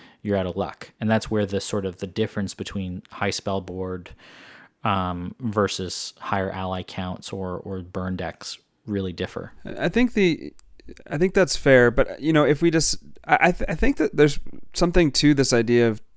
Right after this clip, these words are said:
Speaker 2: using the, I think a lot of that makes sense, but using the Brennan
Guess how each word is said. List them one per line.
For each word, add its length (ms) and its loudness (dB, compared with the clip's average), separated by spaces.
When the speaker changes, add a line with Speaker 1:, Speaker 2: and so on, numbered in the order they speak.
Speaker 2:
using 420 2
the, 380 0
I 60 0
think 140 6
a 40 8
lot 140 8
of 60 8
that 80 6
makes 220 2
sense, 340 -2
but 220 -2
using 340 6
the 80 6
Brennan 640 2